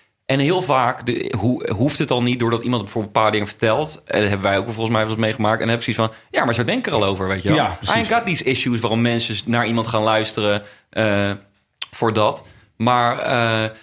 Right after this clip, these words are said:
Speaker 1: het ging over, jij zei iets specifieks en daar wou ik inderdaad mee tegen zeggen. Er is een bepaalde specifieke the-, theorie en die heet, of een bepaalde leer.
Speaker 2: Ja, de simulation.
Speaker 1: Oh, de simulation.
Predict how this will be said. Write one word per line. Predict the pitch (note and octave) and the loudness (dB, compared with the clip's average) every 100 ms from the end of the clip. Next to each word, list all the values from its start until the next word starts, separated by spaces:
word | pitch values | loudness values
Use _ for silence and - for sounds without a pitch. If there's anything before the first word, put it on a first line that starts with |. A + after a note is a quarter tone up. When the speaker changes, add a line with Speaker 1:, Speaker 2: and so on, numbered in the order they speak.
| _ _ | _ _
Speaker 1:
het | - | -8
ging | - D3 C#3 | -2 -2 0
over, | C3 B2 B2+ | -2 0 0
jij | C3 | 0
zei | C#3 | 0
iets | C#3+ | -2
specifieks | - C#3 B2+ - F#3+ E3 | 0 -2 -2 -4 -4 -2
en | C#3+ | 0
daar | B2+ | 2
wou | C3+ | 0
ik | |
inderdaad | C#3 B2 A#2+ | 0 -2 0
mee | A#2+ | -2
tegen | A#2 A#2+ | 0 0
zeggen. | A2+ G#2+ | 0 -2
Er | B2+ | -2
is | |
een | C3 | -2
bepaalde | - C3+ C3 B2+ | -2 -2 0 -2
specifieke | - B2+ - A#2 | -2 -4 -2 -2
the-, | A#2+ A2+ A2 | 0 0 -2
theorie | - A2+ A2 E3 | 0 0 2 -2
en | D3+ | -2
die | B2+ | 0
heet, | A#2 C3 C3 - | 0 0 0 -4
of | - | -4
een | A2 A2 | -4 -4
bepaalde | A2 A2+ G#2 G2 | -2 0 0 0
leer. | G2+ F3+ | 0 2
Speaker 2:
Ja, | |
de | F3+ | 2
simulation. | - E3+ C3+ G#2+ E3+ | 2 0 0 -2 -4
Speaker 1:
Oh, | F3+ | -2
de | A#2+ | 0
simulation. | - C#3+ C3 C3+ D3+ - D#3 F3+ | 0 0 0 -2 -4 -6 -8 -8